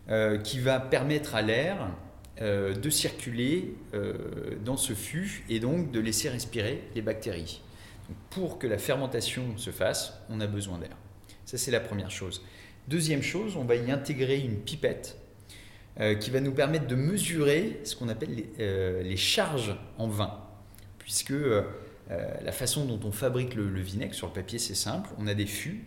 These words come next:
dans lesquels, euh, reste toujours un fond de vinaigre,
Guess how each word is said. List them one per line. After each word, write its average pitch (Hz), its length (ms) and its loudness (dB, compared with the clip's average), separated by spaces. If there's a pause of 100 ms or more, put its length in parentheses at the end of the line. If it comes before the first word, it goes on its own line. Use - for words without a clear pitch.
(100)
dans 117 140 0
lesquels, 113 500 2 (580)
euh, 95 240 2
reste 135 480 2
toujours 151 400 0
un 110 60 4
fond 180 480 -2 (240)
de 113 120 -2
vinaigre, 104 520 -2